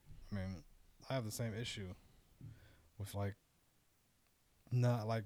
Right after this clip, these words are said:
n-, not quite being satisfied with where I am in my fitness journey, but not, also at the same time not acknowledging to where I've come, because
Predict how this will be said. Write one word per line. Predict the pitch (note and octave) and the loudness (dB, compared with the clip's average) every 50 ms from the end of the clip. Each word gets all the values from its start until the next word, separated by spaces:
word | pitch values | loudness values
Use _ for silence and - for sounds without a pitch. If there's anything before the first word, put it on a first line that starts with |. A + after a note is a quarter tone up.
| - A2 | -2 -4
n-, | A2+ A2 G2+ - F#2+ - G2+ G2+ G#2+ | -4 -4 -4 -6 -8 -8 -8 -4 0
not | B2 B2+ C3+ D3 C#3+ D4+ - - | 4 4 4 4 4 0 -4 -2
quite | - - D3 C#3 B2+ B2 | 4 6 6 6 6 6
being | C3 A#2+ A2+ A2 | 4 4 4 4
satisfied | - - A#2 A#2 A#2+ A#2 - B2+ A#2+ | 4 2 2 4 2 2 4 4 4
with | A2+ A2 A2 | 4 4 4
where | A2 A2 A2 A2 | 4 4 6 6
I | A2 G#2+ G#2+ | 6 6 6
am | A2 G#2+ | 4 4
in | G#2+ G#2 | 4 4
my | G2 F#2+ | 2 2
fitness | F#2+ - - A#2+ A#2 A2 A2 A2 | 0 0 0 2 2 2 2 4
journey, | A2 A2+ A#2 A#2 A#2 A#2 | 4 4 4 4 4 4
but | G#2+ G2+ G#2 G2+ F#2 - - - | 2 2 0 0 -2 -4 -6 -4
not, | A2 A2 A2 A2 A2+ A#2 A#2 - - - | 0 0 2 4 4 4 2 2 0 0
also | A#2 - - D3 D#3 - - C#3+ | 0 6 8 10 10 10 10 8
at | C3+ A#2 | 6 6
the | B2 A#2+ | 6 6
same | - C#3+ C3 B2 | 6 6 6 6
time | A#2 B2+ B2 A2 G#2 | 6 6 4 6 6
not | A2 A#2 A#2 G#2+ G2+ | 4 4 4 4 2
acknowledging | G#2 G2+ G2 G#2 A2+ A2+ A2 G2+ G2 G2 F#2+ | 2 2 2 4 4 4 4 2 2 0 -2
to | F#2+ F#2+ | -2 -2
where | G2 F#2+ F2+ | 0 0 0
I've | F2+ F#2 - | 0 -2 0
come, | - A2+ G2+ | -2 0 0
because | G2 G2 G2 F#2 G2 G2 | 0 0 0 0 0 -2